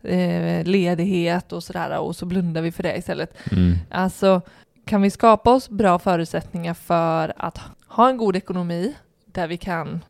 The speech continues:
Speaker 1: göra det vi önskar och, eh, ger oss ett värde på semestern,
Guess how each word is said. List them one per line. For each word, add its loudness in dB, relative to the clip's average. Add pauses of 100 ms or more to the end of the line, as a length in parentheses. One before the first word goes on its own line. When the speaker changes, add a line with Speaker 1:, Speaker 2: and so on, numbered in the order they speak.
Speaker 1:
göra -2
det -8
vi -10 (300)
önskar -6
och, -12
eh, -14
ger -4
oss -4
ett -8 (260)
värde -4
på -8
semestern, -4